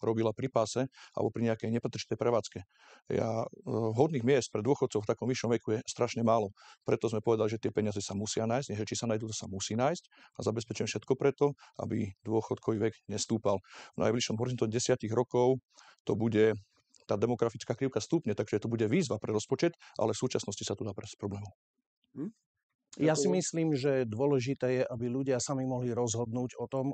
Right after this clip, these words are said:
Speaker 3: kedy chcú ísť do dôchodku.
Speaker 1: To je.
Speaker 3: A máme ľudí, ktorí chcú pracovať, cítia sa proste zdraví, svieži, ale práve kvôli takým ľuďom, ktorých spomenal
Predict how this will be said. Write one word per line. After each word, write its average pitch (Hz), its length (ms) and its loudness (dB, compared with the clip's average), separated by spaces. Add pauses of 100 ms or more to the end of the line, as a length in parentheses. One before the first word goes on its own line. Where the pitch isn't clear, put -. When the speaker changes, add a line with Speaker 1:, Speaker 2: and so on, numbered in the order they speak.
(120)
Speaker 3:
kedy 131 240 -2
chcú 131 160 -2
ísť 110 160 -2
do 113 80 0
dôchodku. 120 640 -2
Speaker 1:
To 135 80 -4
je. 165 80 -4
Speaker 3:
A - 880 -6
máme 160 320 4
ľudí, 147 160 8
ktorí 139 240 4
chcú - 240 -2
pracovať, 135 480 4
cítia 139 320 4
sa 120 480 4
proste 120 320 0
zdraví, 135 320 2
svieži, 123 560 -2 (400)
ale 143 160 2
práve 180 320 4
kvôli 165 240 2
takým 151 320 2
ľuďom, 147 320 6
ktorých 139 240 0
spomenal 139 400 2